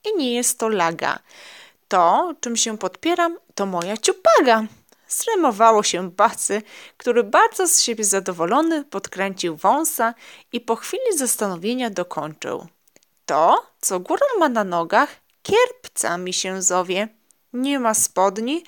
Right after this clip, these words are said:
ino portki, kapelusz na głowie. Cuchą się owinie, kiedy wiatr nachali, a gdy słonko zajdzie,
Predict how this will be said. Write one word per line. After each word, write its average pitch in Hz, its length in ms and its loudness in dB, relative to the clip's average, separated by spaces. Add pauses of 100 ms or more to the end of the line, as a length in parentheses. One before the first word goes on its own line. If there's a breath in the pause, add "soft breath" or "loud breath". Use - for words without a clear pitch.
(340 loud breath)
ino 254 280 0
portki, 269 760 2 (300)
kapelusz 202 600 -4
na 196 140 -4
głowie. 175 580 -2 (600 loud breath)
Cuchą 427 420 2
się 233 300 -2
owinie, 233 640 -4
kiedy 208 260 -2
wiatr 202 300 0
nachali, 185 840 -4
a 220 100 -2
gdy 214 200 -2
słonko 226 500 -2
zajdzie, 359 600 2